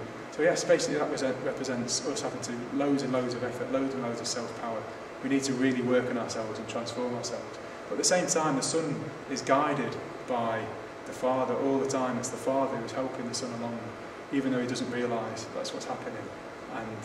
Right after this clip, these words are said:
the son doesn't realise he's gonna make, you know, arrive with all this inheritance. He's being led. and guided by the Father, which represents other power. And the same with the parable of the jewel that's sewn into the robe. Again, you can listen to that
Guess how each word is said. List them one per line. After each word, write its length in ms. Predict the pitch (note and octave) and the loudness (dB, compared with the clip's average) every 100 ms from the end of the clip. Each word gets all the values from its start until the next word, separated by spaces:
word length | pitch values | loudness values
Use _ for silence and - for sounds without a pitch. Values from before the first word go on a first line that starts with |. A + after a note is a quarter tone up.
| - A#2+ - | -8 -10 -8
the 60 | B2 | -4
son 220 | - B2+ | -2 0
doesn't 200 | A#2+ B2 | 0 -2
realise 400 | A#2 A#2+ A#2 - | -2 0 0 -2
he's 80 | A3+ | -4
gonna 220 | B3 A3+ | -2 -2
make, 180 | A3+ B3 | 0 -2
you 460 | - - - - A#3+ | -2 -8 -8 -6 -2
know, 60 | |
arrive 180 | B2 A#2+ | 0 0
with 100 | A#2 | -2
all 120 | A#2+ | -2
this 140 | A#2 - | -2 -4
inheritance. 440 | A#2+ B2 - - | -4 -4 -6 -6
He's 80 | B2 | -4
being 240 | B2+ A#2 A#2 | -4 -2 0
led. 220 | B2+ - - - - - | 0 -2 -6 -10 -12 -10
and 140 | A#2 A2 | -8 0
guided 460 | B2+ B2+ A#2 G#2+ | 2 2 0 -2
by 160 | A#2 A2 | -4 -4
the 80 | A2 | -4
Father, 420 | - A#2+ A2+ A2 - - - | -4 -4 -4 -4 -6 -10 -6
which 160 | C3+ C3+ | -4 0
represents 440 | B2+ B2+ A#2 A#2 | 0 -2 -4 -4
other 180 | D3 C3+ | -2 -2
power. 340 | - A#2 G#2 - - - - - - - - - - - - | -2 -4 -4 -6 -8 -12 -12 -12 -12 -12 -12 -12 -12 -12 -6
And 80 | D3+ | 0
the 60 | |
same 260 | - F#3 F3 | 6 8 8
with 80 | D3 | 4
the 60 | |
parable 480 | - C#3+ C#3 B2+ B2 | 4 6 6 4 2
of 140 | A#2+ A#2 | 2 0
the 80 | |
jewel 280 | A#2+ C3 C3+ B2+ | 0 2 2 2
that's 180 | A#2 - | 2 0
sewn 160 | B2 A#2 | 0 -2
into 200 | A#2 A2+ | -4 -4
the 60 | |
robe. 300 | A2+ A#2 A#2 | -2 -2 -2
Again, 260 | A2+ B2+ A#2+ | -2 -2 -2
you 60 | A2+ | -2
can 140 | - | -4
listen 220 | A2+ - | -2 -2
to 100 | - | -4
that 140 | A2 | -4